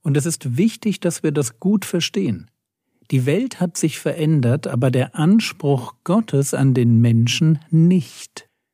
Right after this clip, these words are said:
Wir sind weiterhin, weil im Bild Gottes geschaffen, dazu berufen, das Richtige und das Gute zu tun. Salomo kann diese Tatsache so zusammenfassen.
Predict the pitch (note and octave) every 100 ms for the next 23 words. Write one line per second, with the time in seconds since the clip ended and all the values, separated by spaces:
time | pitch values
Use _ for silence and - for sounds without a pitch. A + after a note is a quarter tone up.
0 | _ _ D3 C#3+ E3+ E3+ - B2 C#3+ A3+
1 | - D3+ C3 B2+ D3 F#3+ _ _ _ _
2 | - C3 C#3 D3 C#3+ - - A3+ B3+ G3
3 | F#3 G3 G3 - - G#3 - C3+ - C#3
4 | A#2+ C3 A2+ D3+ D3+ - _ - B2+ C3
5 | - D#3+ C3+ A2+ A#2 B2+ - F3 D3 A#2+
6 | A2 A2+ - - C3+ D#3 D3 D3+ E3+ D#3+
7 | - - G3+ F#3 A#2+ - A#2 - F2+ -
8 | _ _ _ _ _ _ _ _ _ C#3+
9 | D3+ G#3+ A#3 D3 C3 D3 D3 D#3+ D#3 C#3
10 | C3 B2+ A#2+ - E3 F#3+ - D3 C#3+ A#2
11 | C#3 E3+ - D3 C#3 A#2+ A2 G#2+ G#2+ -
12 | A2